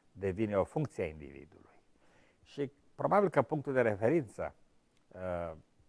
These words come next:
cel mai reprezentativ este dictonul lui Descartes. Cre-, gândesc, deci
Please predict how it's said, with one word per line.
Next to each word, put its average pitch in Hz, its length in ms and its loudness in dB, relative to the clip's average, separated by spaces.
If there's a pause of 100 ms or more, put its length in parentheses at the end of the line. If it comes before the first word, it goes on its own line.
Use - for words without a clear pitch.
cel 147 240 0
mai 123 520 2
reprezentativ 113 840 0
este 107 380 -6
dictonul 104 460 -4
lui 95 80 -4
Descartes. - 600 -2 (1300)
Cre-, 117 520 -2
gândesc, 110 440 2
deci 113 460 -2